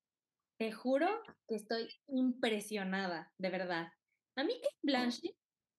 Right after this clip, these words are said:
no es una actriz que me encante, ¿sabes? O sea, me gusta porque siento que es súper buena actriz, pero siento que ahora sí se pasó, de verdad se pasó. Y creo que mucho tiene que ver, o sea, es un trabajo,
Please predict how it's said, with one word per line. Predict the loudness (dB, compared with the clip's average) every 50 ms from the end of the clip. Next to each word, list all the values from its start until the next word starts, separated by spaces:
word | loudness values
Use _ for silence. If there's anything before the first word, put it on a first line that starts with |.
| _ _ _ _ _
no | 2 2 4 4 2
es | 0 -2 -2
una | -4 -4 -4
actriz | -2 0 0 0 0 0
que | 0 2
me | 2 2 0
encante, | 0 0 0 -2 -2 -2 -4 -6 -6
¿sabes? | -4 -2 -2 -2 -2 -2 -4
O | -6
sea, | -6 -4 -2 -2 -2 -2
me | -2 -4 -6 -4
gusta | -2 -2 -4 -4 -2 0 0 0 0 -2
porque | -6 -10 -10 -10
siento | -10 -8 -8 -6 -6 -8
que | -10 -10
es | -16
súper | -12 -6 -4 -4 -2 0 0 0
buena | 0 0 -2 -4
actriz, | -6 -8 _ -8 -6 -4 -4 -6 -6 -8 -14 -16 -20 _ _ _ _ _ _ _ _ _ -2
pero | 0 0 0 0
siento | 2 0 2 2 0 0
que | 2 2
ahora | 2 2 0 -2
sí | -4 -4 -6 -6
se | -4 -2 0 0 0 0 -2 -10 _
pasó, | _ -2 -2 -2 -4 -10 -8 -2 0 0 0 -2 -4 -10 _ _ _ _ _ _ _ -4
de | 0 0 2
verdad | 2 2 0 0 0 0 -2 -4
se | -2 -2 -2 -2
pasó. | -2 -6 -8 -8 -6 -4 -2 0 0 -2 -4 -6 _ _ _ _ _ _ _ _ _ _ _ _ _ _ _ -4
Y | -4 -4 -4
creo | 0 2 4 4 4 4 2 0 0
que | 0 0 2 2 2 0 -4 -4
mucho | 0 2 2 4 4 2 0 -2 -4 -6 -4
tiene | -2 -2 -2 0 -2 -2
que | -2 -2 -2
ver, | 0 0 -2 -2 -4 -8
o | -8 -4
sea, | -2 0 0 0
es | -2 -4 -6
un | -8 -6 -2
trabajo, | -2 -2 0 0 -2 -4 -4 -4 -4 -4 -4 -6 -10